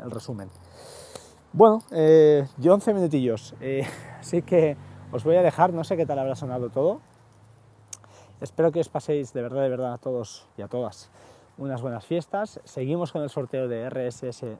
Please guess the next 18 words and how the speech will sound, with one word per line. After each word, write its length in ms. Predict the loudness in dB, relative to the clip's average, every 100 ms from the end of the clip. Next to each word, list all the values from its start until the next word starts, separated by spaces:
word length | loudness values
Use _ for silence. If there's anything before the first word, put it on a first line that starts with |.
| -12
Radio. 520 | -4 -2 0 -2 -4 _ _ _ -4
Hay 140 | -4
muy 300 | -2 -2 -4
poquita 280 | -6 -6 -8
gente 220 | -8 -8
que 80 | -6
haya 80 | -8
enviado 280 | -8 -8 -8
mensajes. 600 | -12 -14 -8 -8 -8 -14
Eh, 240 | -12 -12 -8
creo 160 | -8
que 60 | -8
es 60 | -6
una 160 | -8
aplicación 440 | -6 -6 -8 -10 -12
más 160 | -12 -8
que 80 |
interesante, 600 | -8 -8 -10 -12 -14 -14